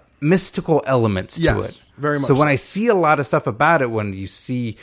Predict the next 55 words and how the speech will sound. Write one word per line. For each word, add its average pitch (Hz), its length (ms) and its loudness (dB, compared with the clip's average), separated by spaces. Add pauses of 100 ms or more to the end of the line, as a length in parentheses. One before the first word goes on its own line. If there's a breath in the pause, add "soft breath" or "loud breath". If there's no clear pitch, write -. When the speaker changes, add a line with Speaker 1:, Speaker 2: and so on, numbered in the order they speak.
(120)
Speaker 1:
when 143 120 2
I 139 60 2
see 147 160 0
the 123 80 -4
Taj 127 280 0
Mahal 131 260 4
and 143 60 2
I 117 40 0
see, 135 240 -4
uh, 127 120 -4
these 127 280 -4
other 120 400 -2 (260 soft breath)
things, 175 480 0 (360 soft breath)
it 143 140 -2
still 180 240 2
strikes - 320 0
a 139 60 -6
chord 175 240 2
with 135 160 0
me, 117 320 -2
and 110 340 -2
I, 120 280 -6 (120)
I 131 220 -4
dig 135 420 0
it 147 200 0
for 123 500 0 (560)
not 127 600 0
fully 147 520 0 (120)
understanding 147 720 0
it 202 300 -4
and 117 200 -2
being 131 240 2
aware 117 240 4
of 120 80 4
the 110 80 0
culture, 123 460 -2
and 120 100 -2
I 120 40 2
like 123 340 2
it 101 100 -10
that - 200 -4
way. - 200 -12 (140)
Speaker 2:
Fair 349 180 2
enough, 349 300 0
fair 233 260 -2
enough. 202 260 -2
Uh, 165 320 2
yeah, 196 140 2
I, 143 40 -2
I 160 200 -6
didn't 190 140 -4
grow 175 160 0
up 170 120 -6
with, 151 240 -12
uh, 139 340 -4